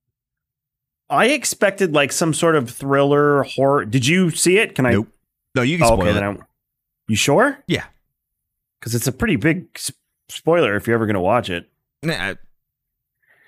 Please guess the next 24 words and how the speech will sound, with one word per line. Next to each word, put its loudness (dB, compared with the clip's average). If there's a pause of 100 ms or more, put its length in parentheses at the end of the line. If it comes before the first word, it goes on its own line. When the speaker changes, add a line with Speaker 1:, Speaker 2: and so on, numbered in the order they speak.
(160)
Speaker 1:
So 0
it's, -2
it's -2
Speaker 2:
It's -
fine. -2 (140)
Speaker 1:
Okay, 0
spoilers. -2 (240)
It's, -2
uh, 4
it's -4
a, 0
it's -4
a 2
vampire -2
show, 0
and -2
I 0
did 0
not -4
know -4
that -6
going -6
in. -12 (240)
Speaker 2:
Um, -6